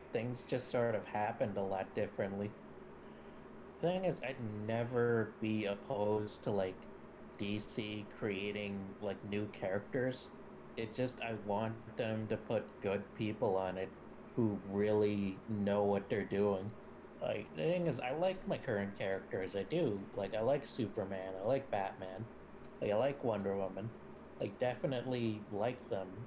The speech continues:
Just, I wouldn't mind, like, other characters showing up, like, s-, like Brimstone or, like, the Terrifics, or even, like, Sideways if he is written correctly.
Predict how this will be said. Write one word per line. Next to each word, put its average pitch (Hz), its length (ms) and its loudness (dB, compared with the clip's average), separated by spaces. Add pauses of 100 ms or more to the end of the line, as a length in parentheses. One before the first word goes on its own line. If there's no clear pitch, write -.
(240)
Just, 117 240 -2
I 110 200 2
wouldn't 107 280 2
mind, 104 480 2
like, 98 240 2
other 101 360 0
characters 107 640 0
showing 95 360 -2
up, 113 80 -2 (480)
like, 98 260 2
s-, - 180 -12 (200)
like 98 240 0 (120)
Brimstone 98 880 0 (200)
or, 98 100 0
like, 95 280 -2
the 107 100 0
Terrifics, 107 840 -2 (560)
or 98 320 4 (260)
even, 107 500 0
like, 101 180 2 (120)
Sideways 101 800 0
if 98 160 -4
he 98 140 -2
is 95 140 -2
written 104 300 0
correctly. 98 520 0